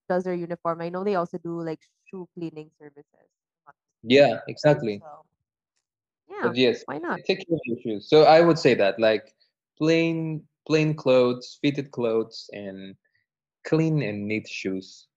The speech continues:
Speaker 2: That's a good start. Just start from there.
Speaker 1: Oh.
Speaker 2: And you know what? I would say, uh, hygiene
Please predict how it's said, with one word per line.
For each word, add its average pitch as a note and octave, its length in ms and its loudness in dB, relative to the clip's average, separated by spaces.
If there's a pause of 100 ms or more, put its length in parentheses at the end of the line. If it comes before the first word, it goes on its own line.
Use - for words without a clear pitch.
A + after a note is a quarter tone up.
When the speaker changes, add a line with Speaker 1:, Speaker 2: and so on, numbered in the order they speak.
(200)
Speaker 2:
That's A2 260 -2
a - 20 -4
good G2+ 220 -4
start. F#2+ 480 -2 (1120)
Just D3+ 140 -6
start - 260 2
from G2+ 180 0
there. G2 220 0
Speaker 1:
Oh. C#3+ 80 2
Speaker 2:
And D3+ 160 2 (420)
you F3 200 4
know A3 180 10
what? D#3+ 320 6
I D3+ 80 6
would D#3+ 180 2
say, D3 440 4
uh, A2 580 2 (960)
hygiene A#2 800 -4